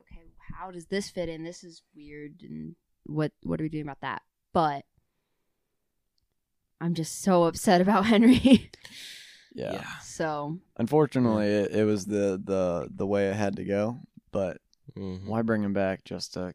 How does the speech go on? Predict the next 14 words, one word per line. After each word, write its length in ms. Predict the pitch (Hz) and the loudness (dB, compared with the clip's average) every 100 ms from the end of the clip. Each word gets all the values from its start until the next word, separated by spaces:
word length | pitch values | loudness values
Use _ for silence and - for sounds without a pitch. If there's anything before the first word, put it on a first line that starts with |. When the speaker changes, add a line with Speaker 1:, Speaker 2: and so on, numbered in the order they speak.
| - | -4
Speaker 2:
kill 120 | 190 | 2
Speaker 1:
Right. 180 | 175 175 | 2 2
Speaker 2:
him? 60 | |
Speaker 1:
That's 240 | 185 277 - | 4 4 4
the 140 | 208 | -2
thing 280 | 196 202 175 | 2 2 2
that 120 | 165 | 0
I'm 140 | 160 151 | 0 -4
upset 320 | - - 170 | -6 -2 -2
about 240 | 143 - - | -2 -8 -6
is, 120 | 165 | -6
like, 280 | 165 156 160 - _ _ | -4 -4 -6 -16 _ _
Speaker 2:
Yeah. 180 | - | -8
Speaker 3:
The 40 | - | -6